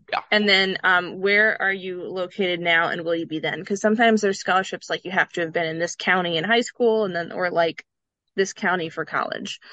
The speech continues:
Speaker 1: Yeah. So I'm in Saint Clairsville, Ohio, and I have been all the way through high school. And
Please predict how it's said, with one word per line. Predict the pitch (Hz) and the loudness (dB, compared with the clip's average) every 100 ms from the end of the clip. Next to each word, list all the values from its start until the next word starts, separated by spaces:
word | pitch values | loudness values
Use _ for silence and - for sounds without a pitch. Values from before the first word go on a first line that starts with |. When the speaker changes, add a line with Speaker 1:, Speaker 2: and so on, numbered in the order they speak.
| - | -10
Speaker 1:
Yeah. | 123 104 92 98 - - - - | -2 2 2 0 -6 -16 -16 -10
So | - 123 | 4 6
I'm | 113 123 135 | 8 6 4
in | 131 117 | 2 -2
Saint | 110 - 120 107 | -4 0 0 0
Clairsville, | - 123 120 117 120 113 107 | 0 2 2 -2 -2 0 2
Ohio, | 113 98 92 76 104 120 _ | 0 0 0 0 -2 -6 _
and | 110 | -6
I | 110 | -4
have | 110 104 107 | 0 0 -2
been | - 107 | -4 -6
all | 98 104 | -6 -4
the | |
way | 107 107 | -4 -6
through | - 110 | -6 -4
high | 110 | -4
school. | 104 - 107 110 - - - - - - - - _ _ | -4 -4 -4 -4 -8 -14 -12 -14 -16 -20 -20 -20 _ _
And | 120 113 107 101 | 0 2 2 -2